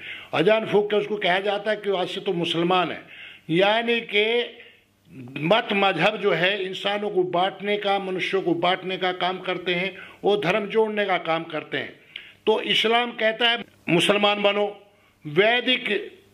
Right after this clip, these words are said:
धर्म कहता है जो परमात्मा का दिया हुआ धर्म है वो कहता है कि आप मनोर्भव मनुष्य बनो, कोई कहता है जैन बनो,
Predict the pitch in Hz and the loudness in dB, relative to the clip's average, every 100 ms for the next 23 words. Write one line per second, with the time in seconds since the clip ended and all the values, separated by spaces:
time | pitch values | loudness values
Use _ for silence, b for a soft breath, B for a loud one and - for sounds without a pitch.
0 | - 139 190 240 - 196 190 196 175 180 | -2 2 2 2 2 2 2 2 2 0
1 | 208 208 - 180 196 208 208 202 196 190 | -2 -2 -2 -2 0 0 0 -2 -2 0
2 | 190 170 160 185 175 165 - 170 165 147 | -2 -2 -2 -2 0 -2 -2 -4 -4 -6
3 | 180 - B B B B B B - 160 | -6 -10 B B B B B B -4 4
4 | 220 226 208 208 220 220 220 208 202 175 | 4 4 0 0 0 -2 -2 -2 0 -2
5 | 170 214 214 185 190 180 143 143 - 175 | -4 -4 -4 -2 -2 -4 -6 -6 -4 -2
6 | 165 170 170 - _ b b b _ - | -2 -6 -10 -18 _ b b b _ -18
7 | - 214 240 226 220 220 233 214 165 151 | 0 2 2 2 0 2 2 2 0 0
8 | 175 196 185 196 196 190 | 0 0 -4 -6 -6 -12